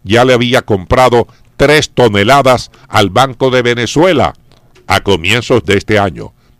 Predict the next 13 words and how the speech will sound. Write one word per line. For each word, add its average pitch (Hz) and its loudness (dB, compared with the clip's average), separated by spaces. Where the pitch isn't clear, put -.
pero 170 2
anunció 143 -2
que 123 0
frenaría 123 0
los 104 0
negocios 113 -2
mientras 95 -4
se 92 -2
estabilizaba 87 -2
la 92 -2
crisis 98 -8
política 82 -6
venezolana. 69 -6